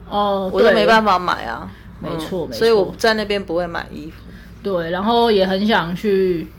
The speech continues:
Speaker 1: 就是韩国的食物那些，因为尤其最近又有，就是最近是韩剧当道的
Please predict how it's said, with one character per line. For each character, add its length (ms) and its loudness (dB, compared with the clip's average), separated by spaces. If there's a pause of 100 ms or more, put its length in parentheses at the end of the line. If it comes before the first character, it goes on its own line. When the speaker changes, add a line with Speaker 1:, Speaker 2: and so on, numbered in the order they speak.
(180)
Speaker 1:
就 140 -6
是 180 0
韩 220 -2
国 160 0
的 100 -2
食 380 -6
物 560 -4
那 140 -6
些， 160 -4
因 100 -2
为 140 2
尤 120 6
其 300 0 (600)
最 180 0
近 120 2
又 140 8
有， 320 4
就 100 -4
是 60 -4
最 160 2
近 180 0
是 120 2
韩 240 -2
剧 180 -2
当 180 -2
道 160 4
的 320 -6